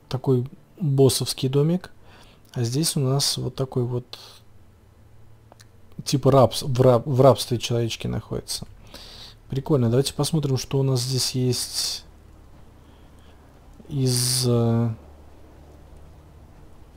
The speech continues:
дополнительных об-, всяких вещей. Можем мы что-нибудь здесь построить или нет? И вообще, это наше поселение?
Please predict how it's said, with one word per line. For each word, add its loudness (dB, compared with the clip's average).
дополнительных 2
об-, -2
всяких -4
вещей. 0
Можем 0
мы 0
что-нибудь -2
здесь -6
построить -6
или -4
нет? -4
И -8
вообще, -2
это 0
наше 2
поселение? -4